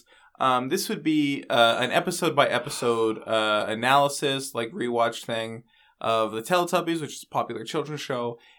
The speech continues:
And I thought it'd kind of be funny 'cause it's, like, two adults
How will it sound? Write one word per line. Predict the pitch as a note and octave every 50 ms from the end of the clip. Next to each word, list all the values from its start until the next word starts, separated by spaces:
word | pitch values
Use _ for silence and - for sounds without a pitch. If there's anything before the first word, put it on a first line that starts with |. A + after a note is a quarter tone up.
| _ -
And | - B2 A#2+ A#2+ A2
I | B2+
thought | - G#3+ G3 G3
it'd | F3+ -
kind | - G3 E3+
of | D#3+ D3+
be | C3
funny | - - D3 C#3 C#3 C3
'cause | B2+ C#3 B2+
it's, | A#2+ A#2
like, | - A#2+ A2+ -
two | - - C#3 B2
adults | A#2+ A#2 A#2 A2+ A2+ A2+ A2+ A2+ - - - -